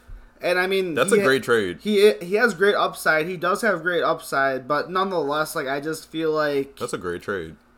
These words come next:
Speaker 2: Hey, if you guys are enjoying the episode, do us a favor and go ahead and give us a follow on whatever audio platform you're currently streaming on. It goes a long way towards supporting the show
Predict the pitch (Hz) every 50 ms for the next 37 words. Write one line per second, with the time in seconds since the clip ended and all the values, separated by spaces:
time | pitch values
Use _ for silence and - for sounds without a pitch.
0 | _ - - 370 - - - - - - - _ _ _ _ _ _ _ - -
1 | 170 196 143 - _ _ _ _ _ _ _ - - 95 107 104 117 127 131 127
2 | 143 151 143 135 135 135 135 135 127 104 - 90 - - 90 87 87 90 - -
3 | - 92 87 98 107 107 - 131 - 117 104 101 87 98 92 87 80 92 92 95
4 | 95 95 92 90 82 95 82 82 87 - - - - 90 82 80 73 71 69 71
5 | 67 - 50 - 80 78 76 78 80 87 92 85 98 67 82 87 87 85 82 -
6 | - 87 82 82 - - 87 82 80 80 76 - - 85 78 76 76 73 71 -
7 | 71 67 67 67 65 67 69 69 69 65 _ _ _ _ _ _ _ _ - 78
8 | 85 87 80 87 87 87 92 95 90 90 90 85 - 98 90 85 - - - -
9 | 92 90 85 82 - - 92 117 143